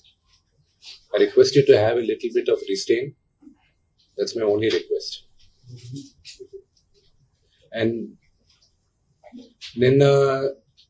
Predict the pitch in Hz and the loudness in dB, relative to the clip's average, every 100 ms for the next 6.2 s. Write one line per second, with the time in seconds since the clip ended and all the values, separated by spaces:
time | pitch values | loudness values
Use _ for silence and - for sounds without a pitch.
0 | _ _ _ _ _ _ _ 127 135 135 | _ _ _ _ _ _ _ -2 2 4
1 | 127 139 160 151 131 127 135 131 120 - | 6 6 4 0 0 2 2 2 -2 -4
2 | - _ _ _ - _ _ _ _ _ | -8 _ _ _ -20 _ _ _ _ _
3 | _ - 110 - 110 107 104 98 _ _ | _ -6 -4 2 4 4 2 -4 _ _
4 | _ - 123 120 127 - 117 117 107 104 | _ -8 -4 0 0 0 -2 0 -2 -2
5 | - _ _ _ _ _ _ 104 113 107 | -10 _ _ _ _ _ _ 0 0 0
6 | - | -2